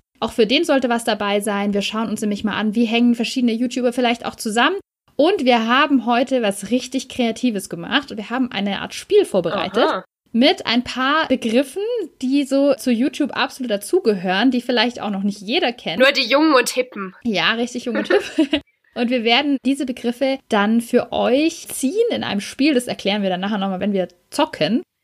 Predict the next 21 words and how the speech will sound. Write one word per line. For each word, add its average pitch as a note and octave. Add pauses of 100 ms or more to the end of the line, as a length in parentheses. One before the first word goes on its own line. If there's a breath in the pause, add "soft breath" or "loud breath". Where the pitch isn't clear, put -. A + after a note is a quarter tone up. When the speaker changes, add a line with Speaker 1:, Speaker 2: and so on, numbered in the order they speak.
(140)
Speaker 1:
Und A3+ (120)
genau, F4+
ich F#3+
glaub, C#4
es -
wird D4+
lustig. -
Speaker 2:
Ich G3
glaub's C4
auch. F3
Speaker 1:
Wird A#3
Speaker 2:
Genau. B3
Speaker 1:
spannend. F#3 (460 soft breath)
Speaker 2:
Ja, G#3
YouTube D#4
gibt's F4
ja E4+
schon D4+
eine C4
ganze B3
Weile. A3